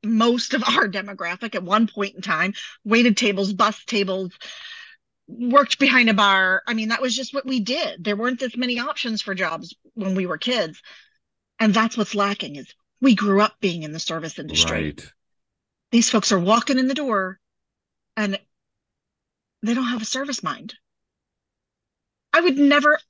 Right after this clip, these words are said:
Speaker 1: ever in a million years imagine saying no to an attendee or a guest. Never. You just don't say the word. I can't tell you how many times in the last three years,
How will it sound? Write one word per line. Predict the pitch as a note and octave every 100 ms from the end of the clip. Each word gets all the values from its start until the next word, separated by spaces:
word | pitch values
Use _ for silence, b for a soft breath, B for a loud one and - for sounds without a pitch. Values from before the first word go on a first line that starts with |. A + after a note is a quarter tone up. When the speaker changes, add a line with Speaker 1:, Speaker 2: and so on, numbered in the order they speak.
| _
Speaker 1:
ever | D#4+ D4 A#3 E3
in | A3+
a | A#3+
million | C4+ C#4+ D4 C#4+
years | C#4 G3+
imagine | G#3+ A3 A3 A3+
saying | G3+ G#3+ G3
no | G3 G#3+ F#3
to | F#3+
an | F#3
attendee | F3 F3 E3+ F3 G3
or | A3
a | D#3+
guest. | D#3+ - - - - _ _ _ _ _
Never. | G#3+ A3+ A3 B2+ - _ _ _
You | - A#3
just | D#4 -
don't | C#4+ B3+
say | - - A#3
the | G3
word. | F#3 D#4 E3+ - - _ b b b b -
I | C4
can't | - - E4 -
tell | B3 B3
you | A#3 B3
how | A3+ G#3 G#3+
many | A3 A3 A3
times | - F3 F3 F3 A3+ B3
in | F#3+
the | E3+
last | E3 F#3 -
three | - G#3
years, | G3+ F#3 F3 F#3+ B3+